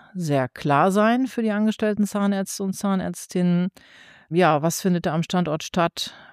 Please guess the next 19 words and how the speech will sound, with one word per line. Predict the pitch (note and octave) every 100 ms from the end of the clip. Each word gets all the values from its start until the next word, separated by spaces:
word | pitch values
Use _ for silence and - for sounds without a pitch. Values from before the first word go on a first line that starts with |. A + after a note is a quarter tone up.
| D3+
Wo | C#3+ D3+ E3
sind | D#3+ E3 E3 D#3+ -
unsere | - E3 E3
Stärken? | E3+ - F3+ E3+ F3 E3+ D#3+ D#3 - _ - _ _ _ _ _
Gibt's | A#3 - -
einen | G3+
Kids-Bereich? | - G#3 - - E3+ F3 F3+ F3+ - -
Gibt | - F3 -
es | D#3+
keinen? | - D#3+ E3 F3+ F3+ F3 F3 D#3
Gibt | - E3 F3+
es | -
Spezialabteilungen? | - E3+ - E3+ F3+ D#3 - E3+ D3 D#3+ D#3+ D#3 D#3+ E3 E3 -
Wo | D3+ D#3+ F#3+ F3+
werde | E3 D#3 E3
ich | F3 - -
eingearbeitet? | C3 F3+ F3+ E3+ D3+ D#3+ D#3+ D#3 D#3+ E3+ -
Auch | - C#3 E3+ E3
das | - C#3 -